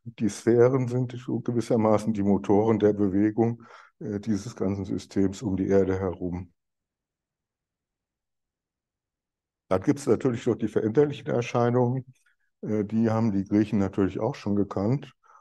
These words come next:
Oder die alten Völker, sowas wie Kometen, Sternschnuppen und so weiter. Das sind Erscheinungen, die unterhalb der Mondbahn in der sogenannten Atmosphäre stattfinden.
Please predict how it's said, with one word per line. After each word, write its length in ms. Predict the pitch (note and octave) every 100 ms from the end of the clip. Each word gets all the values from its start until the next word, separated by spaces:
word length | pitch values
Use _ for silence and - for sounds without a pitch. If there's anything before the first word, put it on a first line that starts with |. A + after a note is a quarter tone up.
| _
Oder 220 | G2+ G2
die 140 | F2 -
alten 300 | F#2+ F#2+ G2+
Völker, 440 | - G2+ G2 G2
sowas 340 | F#2 F2+ F2+ -
wie 80 |
Kometen, 600 | F2+ A2+ G2 G2 G#2 G#2 G2+
Sternschnuppen 760 | - F#2+ G2 - G2 F#2+ G2+
und 140 | F#2+ E2
so 160 | F2
weiter. 440 | E2+ F#2 G#2+ A#2+ A#2 - - _ _ _ -
Das 220 | F#2+ -
sind 240 | G2+ G2+
Erscheinungen, 720 | A#2 G2 G2+ G2 A#2 A2+ A2
die 100 | G2+
unterhalb 560 | A2 B2 B2 A#2 G#2+ G#2+
der 140 | G2
Mondbahn 880 | F#2+ G2+ A#2+ C3+ D3 G#2+ G2+ G#2+ A#2+
in 160 | B2+ A2+
der 160 | G#2 G2
sogenannten 580 | G#2+ G#2 G2 F#2+ G#2+
Atmosphäre 760 | G2+ G2 G#2 F#2 - F#2+ G2 G2
stattfinden. 880 | - F2+ D#2+ - - F2 D#2+ F#2